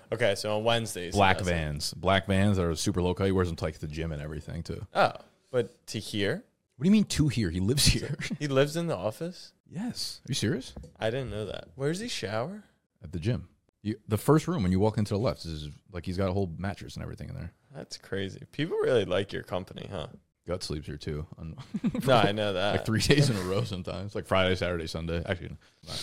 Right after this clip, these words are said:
Speaker 2: Like, to here. Where did, where did you think he was living?
Speaker 1: I have no
Speaker 2: Or you just
Speaker 1: clue.
Speaker 2: had no idea?
Speaker 1: I,
Speaker 2: You
Speaker 1: I,
Speaker 2: don't
Speaker 1: like,
Speaker 2: keep track of where my guys are living?
Speaker 1: Yeah, not really. Shockingly, I know.
Speaker 2: Sad.
Speaker 1: I should, I
Speaker 2: I
Speaker 1: should.
Speaker 2: know exactly where Casey lives.
Speaker 1: <laughs> I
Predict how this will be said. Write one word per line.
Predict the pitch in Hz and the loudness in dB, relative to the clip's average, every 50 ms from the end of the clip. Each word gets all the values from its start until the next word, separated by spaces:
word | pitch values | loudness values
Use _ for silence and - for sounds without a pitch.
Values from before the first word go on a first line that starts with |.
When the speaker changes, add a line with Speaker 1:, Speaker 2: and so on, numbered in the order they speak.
| - - - - - - _ _ _ | -8 -10 -14 -18 -20 -20 _ _ _
Speaker 2:
Like, | - 92 87 78 87 - - _ _ _ _ _ _ | -14 -12 -12 -12 -12 -16 -16 _ _ _ _ _ _
to | - 92 85 | -10 -8 -8
here. | 95 85 80 | -6 -4 2
Where | 90 104 113 | 4 6 6
did, | 123 - | 6 4
where | 98 101 110 | 2 2 2
did | 120 120 | 2 2
you | 127 123 - | 0 0 0
think | - 92 98 95 | 0 -2 -2 -2
he | 104 92 | -2 -4
was | 80 73 | -4 -4
living? | - 80 104 110 80 90 - - _ _ _ _ _ _ | -6 -6 -6 -6 -6 -10 -14 -18 _ _ _ _ _ _
Speaker 1:
I | - - 180 | -10 -8 -6
have | 190 170 180 | -6 -4 -4
no | 185 185 185 180 - - | -2 -2 -2 -2 -2 0
Speaker 2:
Or | 113 | 2
you | 107 | 2
just | 98 - | 2 4
Speaker 1:
clue. | - 92 | 2 2
Speaker 2:
had | 85 78 | 0 0
no | 76 76 | -2 -4
idea? | 69 67 71 127 | -4 -4 -2 0
Speaker 1:
I, | 175 | 0
Speaker 2:
You | 180 - - 98 95 | -2 -2 -2 0 4
Speaker 1:
I, | |
Speaker 2:
don't | 110 123 156 | 4 6 8
Speaker 1:
like, | 165 156 151 | 8 8 8
Speaker 2:
keep | 135 | 8
track | 120 98 104 - | 6 6 4 4
of | 104 87 | 2 0
where | 90 92 | -2 0
my | 90 90 | 0 -2
guys | 76 69 80 98 98 | -2 -2 -4 -4 -2
are | |
living? | - 151 156 165 | 4 8 10 12
Speaker 1:
Yeah, | 156 147 139 135 131 | 12 12 12 12 10
not | 127 135 147 170 151 | 8 6 4 4 2
really. | 117 131 139 147 147 123 101 60 - 113 | 0 -2 0 0 0 0 0 -2 -6 -8
Shockingly, | - - - 117 110 110 - - 80 78 80 71 | -6 2 4 4 4 4 2 -2 -8 -8 -8 -6
I | 80 | -4
know. | 95 95 | -2 -2
Speaker 2:
Sad. | 92 80 78 85 - - - - | 0 0 -2 -2 -4 -6 -8 -4
Speaker 1:
I | - 107 | -4 -4
should, | 107 - - 117 - - | -2 0 2 0 0 0
I | - | -2
Speaker 2:
I | - 98 | -4 -4
Speaker 1:
should. | - - 104 | 0 4 6
Speaker 2:
know | 117 120 | 6 6
exactly | 98 85 - 92 95 98 - 90 | 6 4 2 0 0 0 0 -4
where | 82 82 | -4 -4
Casey | - - 85 87 82 80 | -4 -4 -4 -4 -4 -4
lives. | 80 82 87 92 - - - | -4 -6 -6 -6 -8 -8 2
Speaker 1:
<laughs> | - | 2
I | - | 2